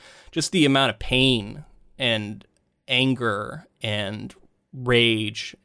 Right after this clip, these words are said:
and trauma that is conveyed in, in her eyes, and which to me is always the sign of an amazing acting is, is when it's all in the eyes. And I just see none of that in this performance. Like, I'm looking at her eyes, and I, first off, don't believe it.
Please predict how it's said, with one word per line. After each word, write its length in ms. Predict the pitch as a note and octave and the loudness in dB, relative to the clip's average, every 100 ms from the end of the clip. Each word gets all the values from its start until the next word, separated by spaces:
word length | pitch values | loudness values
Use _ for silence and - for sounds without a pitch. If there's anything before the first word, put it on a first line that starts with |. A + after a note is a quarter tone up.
| - | -10
and 360 | A2+ A2+ G#2+ | -8 -8 -12
trauma 640 | - - C3+ A#2 A#2 A2+ A#2 | -12 -2 0 0 0 -4 -6
that 100 | B2+ | -8
is 140 | B2 | -8
conveyed 540 | - C3 A#2+ A#2+ A2+ | -6 -4 0 0 0
in, 240 | - A#2+ A2+ | -6 -12 -12
in 200 | A#2+ A#2 | -10 -10
her 200 | A2 A#2 | -8 -8
eyes, 560 | A2+ A#2 A2 G2+ - - _ _ _ _ - | -4 -4 -4 -6 -12 -16 _ _ _ _ -4
and 260 | A#2+ A2 | -2 -2
which 200 | A#2 - | -2 -2
to 100 | - | 2
me 120 | C3 | 4
is 100 | B2 | 4
always 280 | A2+ A2+ A2 | 4 2 0
the 80 | A#2 | -4
sign 280 | - A2 A2 | -4 -2 -2
of 120 | A2 | -4
an 60 | A#2 | -4
amazing 400 | A2+ A2 A2+ G#2 | -4 -4 -6 -4
acting 420 | A2 - A2+ A2 | -6 -6 -8 -8
is, 200 | A2+ - | -10 -12
is 160 | G#2+ | -14
when 120 | - - | -14 -16
it's 100 | - | -6
all 220 | B2+ B2+ | -2 -2
in 60 | |
the 120 | A2+ A#2+ | -2 -4
eyes. 480 | A#2+ A2 - - - - _ _ _ | -4 -4 -8 -16 -20 -20 _ _ _
And 500 | A#2+ A2+ G#2+ - - - - | 0 2 0 -6 -16 -10 -2
I 220 | A#2+ D3 | -2 -2
just 220 | C#3+ B2+ | -4 -4
see 220 | - C3+ | -2 0
none 300 | A#2+ G#2 A#2+ | 2 2 2
of 140 | D3 A#2 | 2 2
that 220 | G#2 G#2+ | 0 0
in 100 | G#2+ | -6
this 100 | G#2+ | -12
performance. 720 | - A#2 - A#2 A#2+ A#2 - | -14 -12 -8 -8 -8 -12 -10
Like, 120 | A#2+ | -4
I'm 160 | A#2+ B2+ | -2 0
looking 280 | C#3 F#3 E3+ | 0 0 2
at 100 | B2+ | 2
her 120 | A#2 - | 0 -2
eyes, 320 | B2 D3 C3 | 0 2 0
and 100 | A#2+ | -2
I, 220 | A#2 A#2+ - | -2 -2 -12
first 300 | - D#3+ - | -2 0 2
off, 140 | C#3 B2+ | -2 0
don't 200 | C3 - | -2 -2
believe 480 | G#2+ A2 A#2+ F#3 | -6 -6 -4 -4
it. 240 | G#2 - | -4 -10